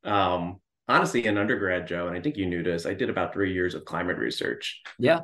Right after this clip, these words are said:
Speaker 1: And,
Speaker 2: you did.
Speaker 1: and from there, I just,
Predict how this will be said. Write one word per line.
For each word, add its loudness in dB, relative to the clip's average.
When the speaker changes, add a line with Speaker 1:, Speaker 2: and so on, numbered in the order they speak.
Speaker 1:
And, 0
Speaker 2:
you -2
did. -6
Speaker 1:
and 4
from 8
there, 8
I 6
just, -4